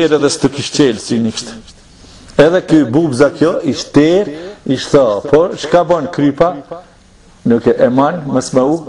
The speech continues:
prishu." Për atë sebeb, Allahu i ka fal detnet me kryp, që kretë ata peshqit, më nejt, si në Turqia, ke pa, lakna s'prishet, speci s'prishet me kryp, djathi s'prishet, gjiza s'prishet.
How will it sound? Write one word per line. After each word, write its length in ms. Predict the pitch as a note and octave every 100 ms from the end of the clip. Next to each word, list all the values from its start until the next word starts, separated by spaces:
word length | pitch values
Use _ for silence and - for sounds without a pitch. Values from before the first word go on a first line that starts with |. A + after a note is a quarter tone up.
| B2+ D#3+ - - -
prishu." 360 | - A#2 - - A#2+
Për 160 | A2+ C3
atë 100 | C3
sebeb, 320 | D3 D#3 D#3+
Allahu 300 | D3 C#3 C3
i 80 | C#3
ka 140 | C#3 C3
fal 260 | C#3+ C#3 B2 C#3 C#3+
detnet 600 | - A2 C3 A2 A#2+ A2
me 120 | A#2+ A2
kryp, 260 | - D#3+ A#2 - D#3+
që 140 | - A#2
kretë 280 | - F#3+ D3
ata 200 | - C3+
peshqit, 600 | - D#3 - - F3 F3 - F3 - -
më 100 | A#2
nejt, 340 | A#2 C#3 D#3+ A#2 C#3 -
si 180 | - -
në 80 | C#3
Turqia, 460 | A#2 C3 - B2 A2
ke 100 | A2
pa, 300 | A#2+ D3+ E3+
lakna 500 | D3 D3+ D3+ D3 D3+
s'prishet, 600 | D3 - C3 A2+ - - - - -
speci 540 | - - C3+ A#2+ B2+
s'prishet 520 | - - B2+ G#2+ G#2+
me 120 | A#2+ A2+
kryp, 320 | A2 G2+ E2+
djathi 400 | G#2+ B2+ A2+ B2
s'prishet, 560 | A2 - A#2+ F#2+ F#2+ F#2+
gjiza 400 | A2 B2 B2+ A#2
s'prishet. 460 | - A#2+ G#2 -